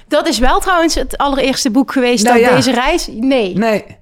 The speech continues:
Speaker 2: maar goed,
Speaker 1: Nee,
Speaker 2: eh,
Speaker 1: dat heeft wel een impact gemaakt. Dat is de, de driver van mijn reis geweest. Maar die boeken die ik benoem hebben veel meer impact
Speaker 2: Ja, oké,
Speaker 1: gemaakt.
Speaker 2: duidelijk.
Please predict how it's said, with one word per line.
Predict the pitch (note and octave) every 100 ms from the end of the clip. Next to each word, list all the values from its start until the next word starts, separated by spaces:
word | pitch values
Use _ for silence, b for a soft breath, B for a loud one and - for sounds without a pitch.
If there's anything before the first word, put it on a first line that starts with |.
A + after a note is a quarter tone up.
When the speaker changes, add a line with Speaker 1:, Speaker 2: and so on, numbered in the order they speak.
| _
Speaker 2:
maar | F3 E3+
goed, | F#3+ D#3+
Speaker 1:
Nee, | D4 B3
Speaker 2:
eh, | C#3+
Speaker 1:
dat | C#3
heeft | D#4+ D#4+
wel | C#4+
een | F#4+ C#4
impact | E4+ E4+ F4
gemaakt. | - D#4 C4 -
Dat | A#3
is | B3
de, | - G3+
de | G#3+
driver | G3+ A#3 C4+ A#3+
van | G#3 G#3+
mijn | G#3 G#3
reis | G#3+ C#4+
geweest. | - D#4 -
Maar | A3 G#3+ G3
die | G#3
boeken | A3 A3
die | G#3+
ik | F3+
benoem | G#3+ C4
hebben | D4 A#3
veel | G#3 G#3+
meer | F#3 F3+
impact | C#3 C#3+ -
Speaker 2:
Ja, | -
oké, | F3+
Speaker 1:
gemaakt. | F#2
Speaker 2:
duidelijk. | E2+ F#3+ -